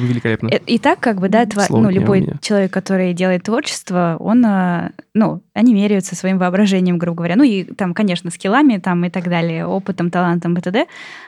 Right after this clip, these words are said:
Speaker 2: да, но в основе воображения. А тут это была бы прямая связка между воображением и результатом твоего
Speaker 1: Да,
Speaker 2: творчества.
Speaker 1: да, это было бы прекрасно, это все бы можно было в будущем, в диджитал, в диджитал формате это можно было бы все как-то обрабатывать,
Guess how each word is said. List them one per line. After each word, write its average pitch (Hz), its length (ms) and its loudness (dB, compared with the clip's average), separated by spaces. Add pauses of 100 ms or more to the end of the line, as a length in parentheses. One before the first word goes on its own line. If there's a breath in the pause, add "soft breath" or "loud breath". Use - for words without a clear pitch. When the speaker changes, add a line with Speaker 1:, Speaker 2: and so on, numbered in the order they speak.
Speaker 2:
да, 226 180 2
но 190 680 2
в 180 40 -4
основе 220 340 -2
воображения. 190 560 0
А - 20 -2
тут 262 200 -2
это 220 140 -2
была 202 220 0
бы 196 100 -2
прямая 196 420 -2
связка 170 380 -6
между 170 260 -4
воображением 190 640 0
и 185 40 0
результатом 180 500 -2
твоего 180 180 -2
Speaker 1:
Да, 170 100 4 (120)
Speaker 2:
творчества. 151 320 2
Speaker 1:
да, 143 300 2
это 120 140 -4
было 147 120 2
бы 151 100 2
прекрасно, 143 540 0
это 135 140 -2
все - 160 -6
бы 123 140 0
можно 127 320 0
было 117 520 0
в 113 200 -8
будущем, 131 420 0
в 123 60 -8
диджитал, 127 520 2
в 127 180 -4
диджитал 147 380 2
формате 127 680 0
это 117 140 -4
можно 123 280 0
было 120 140 2
бы 120 120 -2
все 120 200 -2
как-то 113 520 -2
обрабатывать, 127 640 0